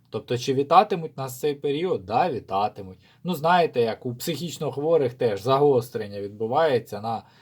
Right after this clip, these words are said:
е, повний місяць або на, м, якраз на затемнення, так? Ну от, схоже, у нашого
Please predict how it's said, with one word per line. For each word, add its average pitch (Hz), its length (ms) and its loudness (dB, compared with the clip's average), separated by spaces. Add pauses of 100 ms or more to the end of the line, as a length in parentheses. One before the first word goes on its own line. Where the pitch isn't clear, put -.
(140)
е, 110 300 -2
повний 135 460 6
місяць 170 540 -4 (220)
або 143 360 2
на, 135 400 0
м, 110 420 -10 (520)
якраз 120 480 0
на 120 160 -2
затемнення, 87 800 -8
так? 165 340 -2 (160)
Ну 160 360 -4
от, 135 240 -4
схоже, 123 520 -2
у 120 240 -2 (300)
нашого 127 680 4